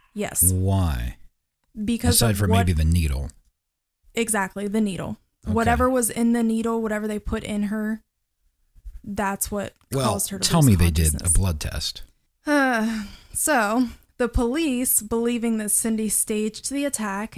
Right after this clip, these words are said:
Speaker 1: didn't even bother to take fingerprints at her home or on the knife and notes. And I don't see where they took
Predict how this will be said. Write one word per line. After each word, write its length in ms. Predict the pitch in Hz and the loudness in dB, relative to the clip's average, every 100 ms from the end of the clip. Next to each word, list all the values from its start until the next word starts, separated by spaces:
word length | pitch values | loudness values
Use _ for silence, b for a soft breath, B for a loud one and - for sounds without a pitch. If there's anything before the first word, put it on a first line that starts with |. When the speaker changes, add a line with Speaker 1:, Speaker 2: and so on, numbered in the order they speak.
| 196 - | -12 -6
Speaker 1:
didn't 360 | 220 262 269 | -4 0 -2
even 360 | 254 240 247 240 | -2 -4 -2 -4
bother 360 | 208 196 202 208 | -4 -6 -6 -8
to 100 | 214 | -8
take 260 | - 202 | -10 -10
fingerprints 680 | - 262 269 277 277 277 262 | -8 -6 -4 -4 -4 -4 -4
at 100 | 208 208 | -6 -6
her 140 | 190 | -6
home 380 | 190 240 240 226 | -4 -2 -2 -4
or 200 | - 233 | -4 -4
on 160 | 226 247 | -2 -2
the 80 | 240 | -2
knife 480 | 214 196 202 - - | -4 -6 -8 -10 -8
and 260 | 208 196 185 | -4 -4 -6
notes. 520 | 196 - - - - _ _ - | -8 -12 -8 -8 -8 _ _ -10
And 360 | 208 202 196 - _ - | -6 -6 -6 -12 _ -8
I 280 | 214 226 226 | 0 2 0
don't 340 | - 226 220 | 0 -2 0
see 200 | - 233 | -2 0
where 320 | 220 214 196 202 | -2 -4 -4 -6
they 180 | 202 208 | -6 -6
took 440 | - 202 190 | -6 -8 -8